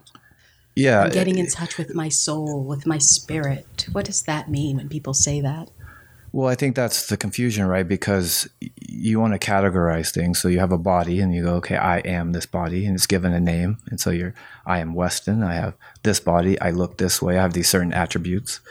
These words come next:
Speaker 1: And then there's something that sits in your heart that you feel, and it's kind of like a connector point that almost doesn't feel so much like a body part anymore. You know, it's, it's like a throbbing or a,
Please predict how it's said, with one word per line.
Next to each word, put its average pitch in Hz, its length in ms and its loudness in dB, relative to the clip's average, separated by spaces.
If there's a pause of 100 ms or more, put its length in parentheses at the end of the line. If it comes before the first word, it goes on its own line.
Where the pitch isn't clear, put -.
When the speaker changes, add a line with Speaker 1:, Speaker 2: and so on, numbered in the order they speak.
(640)
Speaker 1:
And 101 220 2
then 117 260 2
there's 104 180 2
something 127 360 2
that 110 160 2
sits - 320 0
in 104 100 2
your 87 140 -2
heart 107 360 0
that 95 100 -4
you 92 120 -4
feel, 101 580 -2 (640)
and 101 120 2
it's 95 100 0
kind 110 240 4
of 92 120 2
like 92 240 2
a 92 60 -4
connector 101 540 0
point 90 320 -6 (480)
that 104 140 2
almost 110 340 2
doesn't 101 300 2
feel 90 520 2
so - 280 2
much 90 360 -2
like 87 200 -4
a 82 40 -4
body 90 640 0
part 87 340 -2
anymore. 87 600 -2
You 95 80 2
know, 90 160 2
it's, - 440 0
it's - 320 -4
like 95 140 2
a 82 140 -6
throbbing 101 760 4
or 85 160 2
a, 82 260 -2